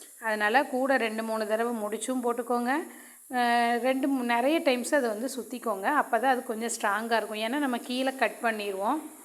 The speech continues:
அந்த எக்ஸ்ட்ரா உள்ளசெல்லாம் கட் பண்ணும்போது இது ஸ்ட்ராங்கா இருக்கணும்னா நம்ம போடுற த்ரெட் ஒர்க் வந்து கரெக்டா இருக்கணும். அதனால பார்த்து பண்ணிக்கோங்க. இப்போ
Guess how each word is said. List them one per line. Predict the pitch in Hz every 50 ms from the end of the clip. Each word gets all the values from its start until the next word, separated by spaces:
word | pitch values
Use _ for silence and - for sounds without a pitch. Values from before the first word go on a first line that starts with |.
| - - - - - - - - - - - - - - - - - - - - - -
அந்த | 247 226 233 233
எக்ஸ்ட்ரா | 214 226 220 - - - 277 269
உள்ளசெல்லாம் | 262 247 240 247 240 269 233 226 262 285 269
கட் | 269 220 247 -
பண்ணும்போது | 277 269 269 254 247 240 233 247
இது | 320 311 262 220 254
ஸ்ட்ராங்கா | - - 262 247 226 240 254 269 269 262
இருக்கணும்னா | 233 233 - 240 226 220 220 254 302 320
நம்ம | 285 254 240 240 233 -
போடுற | 233 226 247 254 247 269 262 247 247 233 226 220 208 202 -
த்ரெட் | - 247 233 233 214 285
ஒர்க் | 277 269 269 269 240
வந்து | 220 214 254 320 330
கரெக்டா | - 226 214 214 220 - 254 233
இருக்கணும். | 226 - - 208 196 196 220 277 320 - - - - - - - - - _ -
அதனால | 240 220 220 220 226 277 302 -
பார்த்து | 254 220 214 233 233 - 220
பண்ணிக்கோங்க. | - 226 214 214 196 - 220 202 202 208
இப்போ | 247 247 247 233